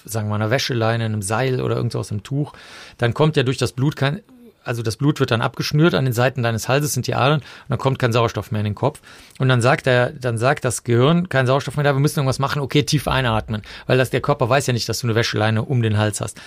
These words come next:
Und dasselbe passiert im Wasser. Der, der Körper meldet, „Okay, hier ist kein Sauerstoff mehr im Gehirn, wir müssen jetzt irgendwas machen, also tief einatmen.“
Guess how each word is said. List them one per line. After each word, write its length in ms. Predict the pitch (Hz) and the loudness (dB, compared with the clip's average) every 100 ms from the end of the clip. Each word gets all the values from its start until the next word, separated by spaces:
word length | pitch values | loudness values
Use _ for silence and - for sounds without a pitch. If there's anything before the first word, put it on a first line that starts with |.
| - - | -18 -4
Und 80 | 123 | -2
dasselbe 280 | 104 143 170 | 2 4 4
passiert 300 | 131 160 147 | 2 0 0
im 100 | 120 | 2
Wasser. 300 | 127 113 107 | 2 0 -2
Der, 160 | 117 | -2
der 160 | 113 113 | 0 -2
Körper 300 | - 147 147 | 0 2 2
meldet, 320 | 139 151 143 | 2 2 0
„Okay, 320 | 113 135 147 180 | -4 0 0 -2
hier 220 | - 123 147 | -6 0 0
ist 140 | - | 0
kein 120 | 127 | 0
Sauerstoff 380 | 117 127 165 - | 2 2 0 -2
mehr 100 | 151 | 2
im 80 | 151 | 4
Gehirn, 320 | 143 156 165 - - - - - | 6 4 2 -2 -20 -20 -10 2
wir 60 | |
müssen 220 | 135 151 | 2 4
jetzt 120 | 143 - | 2 2
irgendwas 340 | 160 147 117 | 4 4 2
machen, 220 | 135 156 | 0 0
also 220 | 151 147 | 0 2
tief 240 | 131 135 135 | 2 0 0
einatmen.“ 500 | 117 110 101 - | 0 0 -2 -4